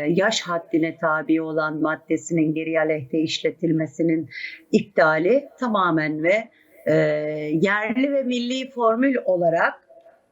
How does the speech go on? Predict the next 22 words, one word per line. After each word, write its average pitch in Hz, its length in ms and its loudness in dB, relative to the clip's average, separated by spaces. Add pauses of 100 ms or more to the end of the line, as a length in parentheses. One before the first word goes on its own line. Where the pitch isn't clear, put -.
(200)
iptali 190 680 2 (260)
bizim 247 260 -2
tek - 260 -2
formülümüzdür. 147 1040 0 (500)
E, 165 300 4
formül 226 400 2
aramaya 196 340 -2
gerek 170 460 0
yok 208 240 0 (160)
çünkü 202 560 -2 (360)
tüm 254 340 6
arkadaşlarımın 170 1300 -2
hem 202 220 -2 (120)
anayasal 190 540 0
hakkı 156 320 -4
olan, 151 440 0 (600)
e, 147 40 6 (540)
hem 226 240 0
eşitlik 202 540 -4
ilkesinden 151 680 0
faydalanabileceği 160 1200 -2
süreç - 680 -2